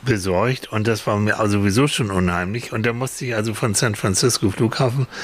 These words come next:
nach Palo Alto. Ähm, das ging dann auch noch irgendwie, aber dann in Palo Alto selbst und das wurde duster und da gibt es Ecken East Palo Alto, die wirklich gefährlich sind. Und wo ist der Kleine erstmal hingeschusselt? Natürlich nach Palo,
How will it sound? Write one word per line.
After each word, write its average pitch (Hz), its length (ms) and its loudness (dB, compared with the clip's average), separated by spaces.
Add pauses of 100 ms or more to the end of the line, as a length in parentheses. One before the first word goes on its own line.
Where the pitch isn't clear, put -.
(160)
nach 113 160 -2
Palo 107 340 0
Alto. 98 480 -2 (1000)
Ähm, 101 280 0
das - 220 -4
ging 117 260 -2
dann 131 220 0
auch 135 220 4
noch 135 240 2
irgendwie, 139 520 4
aber 113 220 0
dann 120 240 -2
in 110 120 -4
Palo 123 320 0
Alto 113 340 0
selbst 117 320 0
und 104 100 -4
das 110 240 0
wurde 101 260 2
duster 113 540 2
und 107 160 0
da 110 80 2
gibt 139 260 -4
es 120 200 2
Ecken 117 360 -2
East 123 220 -2
Palo 120 280 2
Alto, 110 320 0
die 101 200 0
wirklich 123 300 -2
gefährlich 117 460 0
sind. 87 180 -6 (600)
Und 131 180 4
wo 143 160 6
ist 147 140 0
der 135 100 0
Kleine 131 260 -4
erstmal 117 260 0
hingeschusselt? 123 600 0
Natürlich 240 540 2
nach 214 200 4
Palo, 131 540 2